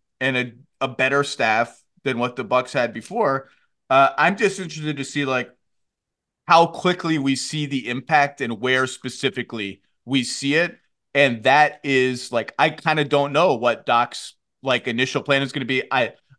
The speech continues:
I looked for things in the one Joe Prunty game. Joe Prunty one and oh, uh, as interim head coach. Uh, congratulations, amazing record, king of the interims. Didn't really see too much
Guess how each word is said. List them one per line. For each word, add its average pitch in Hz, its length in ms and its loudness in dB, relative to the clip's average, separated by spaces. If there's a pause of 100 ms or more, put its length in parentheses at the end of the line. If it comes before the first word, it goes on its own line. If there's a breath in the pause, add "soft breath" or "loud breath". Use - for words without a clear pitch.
I 139 140 6
looked 131 360 -2
for 160 200 -4
things 156 340 -2
in 139 140 -4
the 120 80 -2
one 143 260 2
Joe 135 220 0
Prunty 147 420 0
game. 151 360 0
Joe 127 180 0
Prunty 143 400 0
one 143 280 2
and 131 120 0
oh, 143 400 4
uh, 123 280 4
as 131 200 -2
interim 131 260 -2
head 131 220 -2
coach. 139 400 -2 (120)
Uh, 127 140 -4
congratulations, 127 800 -2
amazing 120 400 -2
record, 131 560 -2
king 135 220 0
of 127 100 -2
the 120 140 0
interims. 147 440 -2 (360 soft breath)
Didn't 202 180 4
really 175 180 2
see 156 220 -2
too 175 240 -2
much 175 400 2